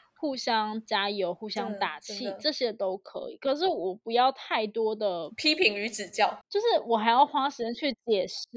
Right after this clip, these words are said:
Speaker 1: 这些东西。我的偶像续不续约，我自己知道，这结果是好的，我也很开心。
Speaker 2: 我也接受。
Speaker 1: 这结果是不好的，
Speaker 2: 嗯。
Speaker 1: 我自己难过就好了。对，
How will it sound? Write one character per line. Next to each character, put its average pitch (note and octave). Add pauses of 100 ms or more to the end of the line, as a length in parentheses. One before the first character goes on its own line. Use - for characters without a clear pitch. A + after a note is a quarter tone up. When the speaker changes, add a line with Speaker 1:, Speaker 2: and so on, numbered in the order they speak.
(580)
Speaker 1:
这 C#4
些 B3
东 F3+
西。 D3 (340)
我 B3
的 C#4
偶 A3+
像 D#4+
续 D#4+
不 A#3
续 C4+ (100)
约， G#3+ (260)
我 G#3
自 G3+
己 B3+
知 G3
道， G#3+
这 E4+
结 A#3+
果 A3+
是 A3+
好 B3
的， F#3
我 G#3+
也 A3+
很 G3+
开 F#3+
心。 F3+
Speaker 2:
我 A3
也 A3
接 G#3+
受。 - (180)
Speaker 1:
这 D#4+
结 C#4+
果 B3
是 B3+
不 C#4+
好 A3+
的， F3+
Speaker 2:
嗯。 E3+
Speaker 1:
我 F#3
自 C4
己 G#3
难 F3+ (140)
过 G#3+ (100)
就 G#3+
好 F3+
了。 F#3 (100)
对， -